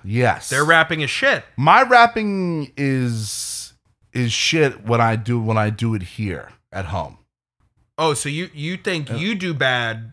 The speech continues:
Speaker 2: Ritos, but their Rito wrapping is good?
Speaker 1: Yeah, where I usually go, they're usually tight. You know, they do the tinfoil stuff, and I don't know about, uh, when you get, let me ask, when you get a burrito,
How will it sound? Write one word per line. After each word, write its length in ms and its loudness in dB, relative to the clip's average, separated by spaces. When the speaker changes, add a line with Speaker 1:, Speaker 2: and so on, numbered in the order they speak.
Speaker 2:
Ritos, 600 -8
but 180 -12
their 240 0
Rito 480 -2
wrapping 440 -2
is 120 -6
good? 320 -6
Speaker 1:
Yeah, 180 6
where 160 6
I 60 8
usually 320 0
go, 200 6
they're 120 2
usually 300 -2
tight. 420 4
You 60 -2
know, 60 0
they 120 0
do 100 0
the 100 -4
tinfoil 520 0
stuff, 500 0
and 220 -2
I 60 0
don't 140 2
know 140 2
about, 400 -2
uh, 300 -8
when 180 2
you 260 4
get, 420 8
let 180 2
me 120 2
ask, 220 6
when 160 0
you 140 0
get 140 2
a 60 10
burrito, 680 2